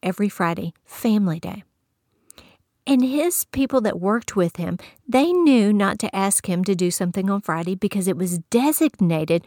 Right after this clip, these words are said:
for Friday. And it wasn't just written there so maybe he could erase it and then schedule something else. No, they knew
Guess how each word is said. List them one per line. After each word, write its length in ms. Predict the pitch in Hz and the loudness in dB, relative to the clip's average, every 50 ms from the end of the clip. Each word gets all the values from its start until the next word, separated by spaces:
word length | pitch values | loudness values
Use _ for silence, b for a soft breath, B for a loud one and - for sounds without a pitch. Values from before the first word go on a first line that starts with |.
| B B B B | B B B B
for 160 | B - 220 | B -2 -2
Friday. 420 | 202 - - 220 202 185 170 170 160 B B B B | -2 0 2 2 4 2 2 -2 -6 B B B B
And 80 | B 240 | B 4
it 120 | 262 262 | 4 6
wasn't 360 | 247 302 339 349 - 330 339 320 | 6 6 4 4 4 0 2 4
just 200 | 277 240 - - | 4 4 4 4
written 420 | 202 190 226 247 - 226 208 196 | 4 4 4 4 6 6 6 6
there 300 | 185 180 175 175 175 175 | 6 6 6 4 4 4
so 160 | - - 185 | 4 4 4
maybe 340 | 170 175 185 190 185 196 196 | 4 4 4 4 4 4 2
he 140 | 175 180 165 | 2 2 2
could 140 | - 180 160 | 2 0 0
erase 360 | 160 156 175 180 185 185 - | 0 2 4 4 4 2 2
it 140 | 196 - - | 0 -2 0
and 120 | 185 175 | 0 0
then 140 | 170 170 165 | 0 0 -2
schedule 320 | - - 190 175 - 180 | -2 -2 -2 -2 -2 -2
something 380 | 170 - 190 175 170 180 180 185 | -2 0 0 0 0 0 0 0
else. 160 | 160 - - B B B B B | 0 -2 -4 B B B B B
No, 120 | 196 185 | 0 0
they 420 | 170 160 160 - 196 208 262 320 330 | 0 0 0 0 2 4 6 6 6
knew 380 | 311 294 240 214 202 196 196 | 8 8 8 6 6 4 2